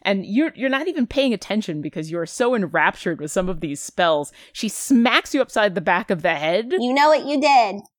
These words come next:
Speaker 1: And walks out. Basically, the hardest thing is gonna be for, uh, everyone but Carlton has to pick new spells.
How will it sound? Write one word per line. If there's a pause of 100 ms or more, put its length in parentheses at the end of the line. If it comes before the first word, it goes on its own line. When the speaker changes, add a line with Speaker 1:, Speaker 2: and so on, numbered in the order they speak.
Speaker 1:
And
walks
out.
Basically,
the
hardest
thing
is
gonna
be
for,
uh, (200)
everyone
but
Carlton
has
to
pick
new
spells.